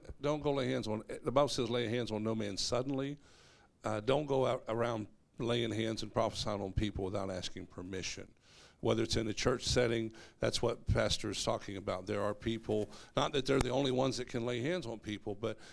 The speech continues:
there's a permission, there's a, there's a level of trust, there's a trust among the people. And if, if Mary walks into the service for the s-, first time and you run across and say, "I'm gonna lay hands on you," you might get slapped, but,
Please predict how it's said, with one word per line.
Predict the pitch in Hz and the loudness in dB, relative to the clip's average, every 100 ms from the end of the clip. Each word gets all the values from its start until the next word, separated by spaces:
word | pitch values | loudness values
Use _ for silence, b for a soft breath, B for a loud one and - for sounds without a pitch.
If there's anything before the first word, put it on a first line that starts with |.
| B | B
there's | - 127 - | 0 0 0
a | 117 | -4
permission, | - 113 113 143 139 - 107 | -4 -4 0 0 0 -2 -4
there's | 113 113 - | -4 -4 -4
a, | |
there's | 123 117 120 | -4 -4 -2
a | |
level | 113 120 110 | -2 -2 -4
of | 123 - | -6 -6
trust, | - 117 110 - - B B B | -2 -2 -2 -6 -10 B B B
there's | 113 117 | -4 -4
a | |
trust | - 127 120 - | -2 -2 -2 -2
among | 113 110 101 | -4 -4 -6
the | 110 | -10
people. | - 160 156 113 107 - B B | -4 -4 -2 -4 -4 -6 B B
And | 123 120 | -2 0
if, | 110 135 | -2 2
if | 120 - | 2 2
Mary | 127 160 143 | 2 2 2
walks | 127 131 - 120 | 2 0 2 2
into | 113 | 2
the | 110 | -2
service | - 131 131 | -2 0 0
for | - | -2
the | 113 | -4
s-, | 107 - - | -2 -4 -2
first | 120 110 - | 0 0 -2
time | 127 120 | -2 0
and | 110 | -2
you | 127 | -2
run | 120 117 | -2 -2
across | 110 117 123 - | -2 0 0 -2
and | 101 | -4
say, | 120 | -2
"I'm | 123 | 0
gonna | 113 | 0
lay | 107 98 | -2 -2
hands | 113 160 147 | -4 -4 -4
on | 107 101 | -4 -4
you," | 95 104 B B B B | -6 -10 B B B B
you | 120 | -2
might | 131 139 | 0 -2
get | 123 | -2
slapped, | - 156 170 - - - | -2 0 0 -2 -10 -8
but, | 107 104 | -8 -8